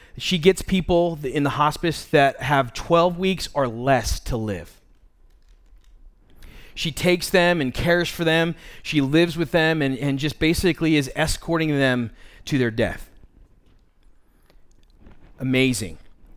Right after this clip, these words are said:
I don't know if I could do that. And so she has asked her patients over years, "What is your biggest regrets? What is your biggest regrets?" And there's,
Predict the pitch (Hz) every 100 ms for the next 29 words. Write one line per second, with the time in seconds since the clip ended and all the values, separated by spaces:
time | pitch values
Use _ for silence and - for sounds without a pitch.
0 | - 104 123 139 139 127 127 117 123 107
1 | 95 92 69 - _ - - - - -
2 | - - - 135 127 175 151 - - -
3 | - - 220 226 233 233 - _ _ _
4 | _ _ - 180 - 170 220 - - 208
5 | 113 170 - 131 113 - 170 175 151 156
6 | 151 110 - - - _ _ _ - -
7 | _ _ _ - - _ - - - 139
8 | 160 254 - - - _ - - 156 143
9 | 117 117 156 180 170 - - 139 117 95
10 | - - - - _ _ _ _ _ _
11 | _ _ _ _ _ _ _ _ 165 208
12 | 202 175 202 - 185 165 107 156 196 208